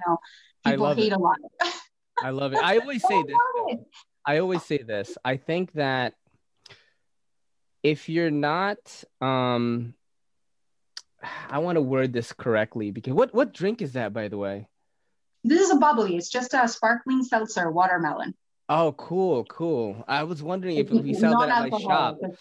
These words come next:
Speaker 2: It looks like something I sell,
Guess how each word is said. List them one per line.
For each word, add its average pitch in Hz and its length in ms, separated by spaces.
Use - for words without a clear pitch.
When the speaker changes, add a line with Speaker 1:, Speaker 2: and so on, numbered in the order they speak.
Speaker 2:
It 160 120
looks 185 360
like 143 340
something 143 360
I 131 120
sell, 127 640